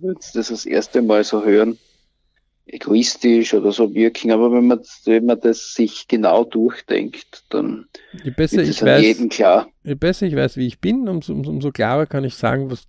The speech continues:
Speaker 2: will ich und was will ich nicht. Und damit kommen wir wieder zum Ehrenamt hinzu. Also ich kann zu jemandem, und das ist der ganz große Fehler von vielen, vielen Organisationen. Sie definieren vorher nicht die Zielsetzung,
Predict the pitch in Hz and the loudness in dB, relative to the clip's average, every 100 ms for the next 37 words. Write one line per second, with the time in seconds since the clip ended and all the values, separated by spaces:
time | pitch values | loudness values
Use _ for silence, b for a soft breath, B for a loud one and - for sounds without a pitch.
0 | _ 139 165 151 131 127 123 117 - 104 | _ -4 -2 -2 -4 -4 -4 -4 -4 -10
1 | - 127 139 139 - 175 156 143 139 139 | -8 -8 -6 -8 -6 -4 -4 -6 -6 -6
2 | - 123 127 175 170 - 147 - 180 214 | -6 -6 -6 -6 -6 -8 -12 -10 -10 -8
3 | 160 135 139 - 147 160 147 147 143 135 | -8 -10 -10 -8 -6 -6 -6 -4 -6 -8
4 | 143 131 B B B 123 147 139 156 - | -10 -10 B B B -8 -8 -8 -8 -6
5 | 175 220 - 147 170 175 - 156 160 139 | -6 -6 -6 -8 -6 -8 -2 -2 -2 -4
6 | 123 160 143 135 135 110 117 113 110 104 | -6 -8 -6 -6 -6 -6 -6 -6 -6 -8
7 | - 110 107 _ _ _ _ _ _ _ | -8 -12 -16 _ _ _ _ _ _ _
8 | _ _ _ _ _ _ 117 - 123 135 | _ _ _ _ _ _ -16 -2 0 0
9 | - 147 135 160 220 196 - 120 160 143 | -2 -4 -4 -2 -2 -4 -6 -4 -2 -2
10 | 131 143 196 - _ 151 - _ - 170 | -4 -4 -4 -8 _ -12 -12 _ -8 -8
11 | - 120 - - 110 | -4 -6 -6 -14 -18